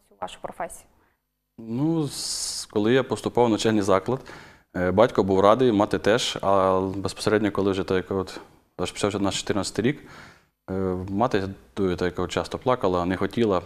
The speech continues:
Speaker 2: постійно мене, так, от, уговарювала для того, щоб я покинув, щоб я повернувся додому, щоб я більше не їхав, щоб я не підписував с-, наступний контракт. Ну,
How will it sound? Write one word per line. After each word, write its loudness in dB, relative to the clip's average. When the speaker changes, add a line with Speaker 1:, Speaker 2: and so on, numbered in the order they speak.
Speaker 2:
постійно -4
мене, -2
так, -6
от, -6
уговарювала -2
для -4
того, -6
щоб -10
я -2
покинув, 2
щоб -18
я 2
повернувся 0
додому, 0
щоб -6
я 0
більше -2
не 0
їхав, -2
щоб -8
я 2
не 2
підписував -2
с-, -10
наступний -2
контракт. 2
Ну, -2